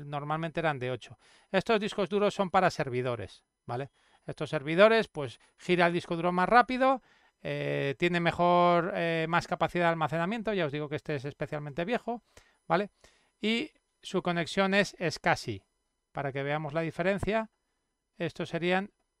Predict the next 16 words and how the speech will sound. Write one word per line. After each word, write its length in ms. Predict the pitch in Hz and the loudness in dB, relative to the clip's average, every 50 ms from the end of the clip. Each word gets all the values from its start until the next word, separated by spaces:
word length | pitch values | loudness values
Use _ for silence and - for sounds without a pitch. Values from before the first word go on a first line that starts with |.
| _ _ _ _ _ | _ _ _ _ _
un 160 | - 170 160 | -8 -6 -4
conector 480 | - 165 160 165 156 - - 185 180 - | -4 -4 -4 -4 -6 -4 -2 -4 -4 -2
tipo 300 | - 165 156 - 160 147 | -4 -6 -4 -2 -4 -4
scsi, 360 | - - 147 139 - - 131 | -4 -4 -4 -4 -4 -6 -8
que 120 | - 127 | -8 -6
tiene 260 | 117 160 175 175 175 | -4 -4 -2 -2 -2
una 260 | 180 185 185 185 175 - | -2 -2 0 0 0 2
faja 480 | - - 196 190 - 170 160 139 - _ _ _ | 4 4 4 4 4 2 0 0 -2 _ _ _
más 200 | _ 170 170 139 | _ -8 -6 -4
o 60 | 147 175 | -4 -4
menos 340 | 175 175 170 160 131 - | -4 -4 -4 -4 -6 -8
como 260 | - 147 143 135 131 127 | -10 -10 -8 -6 -4 -2
la 120 | 127 123 | -2 -2
de 120 | 123 127 | -2 -2
los 220 | 123 123 127 - - | -4 -4 -6 -2 -2
ide. 300 | 208 202 190 175 208 | 0 2 2 2 0